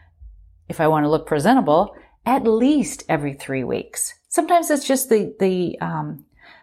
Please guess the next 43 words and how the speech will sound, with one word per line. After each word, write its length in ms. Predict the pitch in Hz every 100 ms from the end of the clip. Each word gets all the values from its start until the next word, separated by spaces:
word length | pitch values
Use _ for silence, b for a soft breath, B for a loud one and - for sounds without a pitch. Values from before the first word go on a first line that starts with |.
| b
the 60 | -
part 340 | - 165 170
line 340 | - 208 214 208
and 100 | 160
around 220 | 156 151
my 120 | 147
face 440 | 139 135 151 233 -
because 260 | 147 143
I 60 | 160
don't 120 | 147
have 160 | 143 143
the 80 |
time. 500 | 139 143 139 160 262 B B B
And 160 | - 240
that 140 | 240
is 160 | 339 349
something 280 | 339 294 277
you 100 | 254
could 180 | 254 -
suggest 600 | 247 208 202 214 302 -
to 80 |
them. 300 | 196 135 - 107
If 200 | 175 -
they 120 | 214
don't 220 | 285 269
have 220 | 247 240
the 80 | 214
time 320 | 208 202 214 B B B -
or 220 | 202 285
the 100 | 330
money, 720 | 226 202 359 254 135 156 165 B B -
maybe 360 | 190 285 359 349
provide 460 | - 247 208 196
a 60 | 185
service 480 | 185 165 156 180 196
that's 260 | 208 208
just, 240 | - 254 - 190
we 60 | 214
call 240 | - 202
it, 220 | 202 -
um, 320 | 180 170 160 -
a 80 | 180
T-zone, 720 | - - 196 202 233 254 277